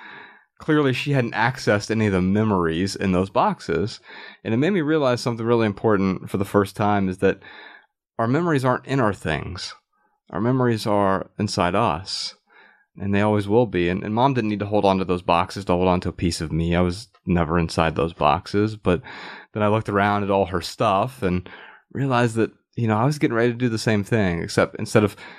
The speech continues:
putting her stuff in a box under my bed, I was gonna put it into a great big box with a padlock on it, just in case.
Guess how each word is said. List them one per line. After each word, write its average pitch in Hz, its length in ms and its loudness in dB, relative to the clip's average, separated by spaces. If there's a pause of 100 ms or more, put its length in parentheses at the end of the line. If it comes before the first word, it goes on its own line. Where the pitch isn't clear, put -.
(240)
putting 120 200 2
her 110 140 0
stuff 113 400 0
in 104 60 -6
a 92 60 -6
box 101 360 0
under 101 100 0
my 92 140 2
bed, 101 340 2
I 95 60 2
was 95 140 -2
gonna 95 160 -2
put 98 200 0
it 85 40 4
into 87 360 0
a 85 60 0
great 98 340 -2
big 92 240 -2
box 82 400 -2
with 85 120 -4
a 85 40 0
padlock 85 640 -2
on 73 240 0
it, - 100 -4 (300)
just - 240 -2
in 78 80 -4
case. - 560 -4